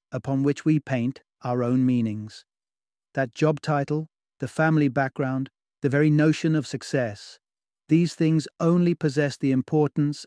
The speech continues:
and definition we choose to give them. It's all about perspective, and your perspective is not set in stone.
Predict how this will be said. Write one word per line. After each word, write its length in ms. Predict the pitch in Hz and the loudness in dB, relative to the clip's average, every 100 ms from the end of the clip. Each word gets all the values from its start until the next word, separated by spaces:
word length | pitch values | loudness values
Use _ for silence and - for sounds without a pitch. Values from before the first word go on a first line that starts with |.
| - | -4
and 120 | 135 | -2
definition 720 | 139 135 139 135 127 139 127 | 0 -2 0 -2 -2 -4 -2
we 140 | 123 117 | -4 -6
choose 380 | - 143 127 | -2 -2 -2
to 120 | - 120 | -4 -4
give 300 | 131 123 113 | 0 -2 -4
them. 280 | 110 104 - _ _ _ _ _ _ - | -10 -12 -18 _ _ _ _ _ _ -6
It's 200 | 139 160 | 0 2
all 180 | 160 | 4
about 320 | 165 151 147 - | 4 2 0 -2
perspective, 720 | 143 - 139 - 127 110 - _ _ | -4 -2 -2 -2 -6 -8 -10 _ _
and 140 | 143 139 | -2 2
your 140 | 139 | 2
perspective 600 | - 147 - 151 - 151 | 0 -4 -2 -2 -2 -4
is 120 | 135 | 0
not 200 | 139 139 | 0 -2
set 200 | - 139 | -2 -4
in 140 | 127 123 | -2 -4
stone. 500 | - 131 120 110 | -2 -4 -4 -8